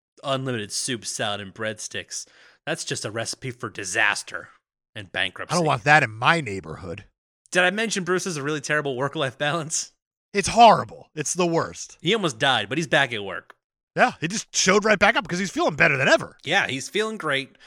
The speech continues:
Speaker 1: I mean, the lab is trash, but he's still at work. And he's like, "All right, I'm just sitting here at my desk and I'm getting real mad about my alleged father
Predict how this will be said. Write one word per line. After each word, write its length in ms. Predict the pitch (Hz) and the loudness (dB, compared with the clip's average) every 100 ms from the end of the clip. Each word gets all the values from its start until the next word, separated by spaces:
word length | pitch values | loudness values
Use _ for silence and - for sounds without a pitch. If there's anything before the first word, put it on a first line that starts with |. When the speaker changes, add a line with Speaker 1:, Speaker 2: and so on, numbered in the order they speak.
| - - | -18 -4
Speaker 1:
I 60 | |
mean, 80 | 175 | -2
the 80 | 139 | 0
lab 240 | 143 156 | 0 0
is 100 | 127 | -2
trash, 360 | - 110 98 - | -6 -4 -4 -6
but 100 | 196 | -8
he's 100 | - | -6
still 220 | - 247 | -4 -4
at 80 | 196 | -2
work. 300 | 185 98 - | -2 -2 -6
And 80 | 113 | -12
he's 160 | 120 127 | -10 -6
like, 220 | 113 - - - _ 135 | -8 -8 -20 -20 _ -4
"All 100 | 180 | 2
right, 240 | 180 120 - | 2 0 -4
I'm 120 | 151 | -6
just 280 | 160 - _ _ - _ _ _ - | -6 -10 _ _ -20 _ _ _ -8
sitting 260 | 185 175 | -6 -4
here 80 | 185 | -4
at 60 | 196 | -2
my 60 | 175 | -2
desk 300 | 175 156 143 | -2 -2 -6
and 80 | |
I'm 60 | 123 | -8
getting 300 | 135 104 92 | -8 -10 0
real 240 | 156 208 | 2 2
mad 320 | 185 160 127 117 | 2 2 2 0
about 340 | 117 117 - | -2 -4 -8
my 160 | 127 101 | -6 -4
alleged 420 | 98 117 117 - | -2 -4 -6 -4
father 540 | 160 156 151 156 151 | -2 0 0 -2 -4